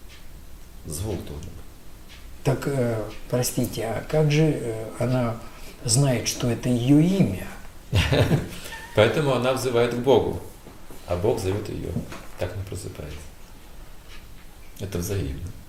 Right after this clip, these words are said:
Speaker 2: В смысле, её озаряет, что
Speaker 1: Да, да,
Speaker 2: её
Speaker 1: да, да.
Speaker 2: позвали?
Speaker 1: Да, да, да. Совершенно. То есть вот это обращение к Богу, молитва или к имени Бога пробуждают душу, потому что он получает ответ. Призыв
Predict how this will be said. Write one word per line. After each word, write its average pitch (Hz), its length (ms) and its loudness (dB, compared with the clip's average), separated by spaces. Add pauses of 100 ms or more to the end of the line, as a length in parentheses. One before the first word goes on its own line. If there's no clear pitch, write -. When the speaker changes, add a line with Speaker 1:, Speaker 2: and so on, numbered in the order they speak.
(680)
Speaker 2:
В - 40 -2
смысле, 131 640 2
её 127 580 6
озаряет, 123 640 4 (380)
что 92 180 4
Speaker 1:
Да, 95 60 8
да, - 80 8
Speaker 2:
её 117 140 8
Speaker 1:
да, - 40 4
да. - 80 -2
Speaker 2:
позвали? 113 560 4
Speaker 1:
Да, 92 140 6
да, 98 60 -2 (100)
да. - 20 -6 (680)
Совершенно. 110 400 0
То - 100 2
есть - 140 4 (500)
вот 110 100 -2
это 135 160 6
обращение 123 480 6
к 117 60 -2
Богу, 139 240 8
молитва 117 640 6
или 92 260 6
к - 240 -4
имени 113 320 6
Бога 82 380 2
пробуждают 101 720 2
душу, 87 260 -6 (680)
потому 82 240 0
что 78 280 0
он 98 120 0
получает - 480 -2
ответ. - 320 -4 (1040)
Призыв 85 360 0